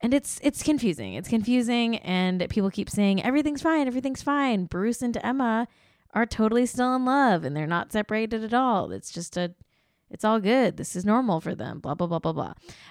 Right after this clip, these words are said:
Anyway, we've <laughs> got, we've got some more news about that, apparently. Um,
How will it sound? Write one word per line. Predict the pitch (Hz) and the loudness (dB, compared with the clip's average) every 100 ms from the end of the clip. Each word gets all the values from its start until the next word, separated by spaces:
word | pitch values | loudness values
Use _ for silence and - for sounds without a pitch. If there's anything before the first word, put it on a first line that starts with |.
| - | 0
Anyway, | 220 240 202 | 4 6 6
we've | 196 196 | 6 4
<laughs> | 196 | 4
got, | 254 233 277 - - - | 6 4 2 -6 -12 -4
we've | 233 | 2
got | 277 | 2
some | - 269 | 2 0
more | 233 202 240 269 202 | 2 2 4 4 4
news | 208 277 349 226 | 6 8 6 4
about | 175 143 - | 2 0 -2
that, | 104 82 - | -6 -6 -8
apparently. | 160 - 226 240 - 147 156 202 - - - _ | -8 -2 0 0 -4 -4 -2 -2 -6 -20 -20 _
Um, | - 190 190 185 185 | 0 2 2 2 -2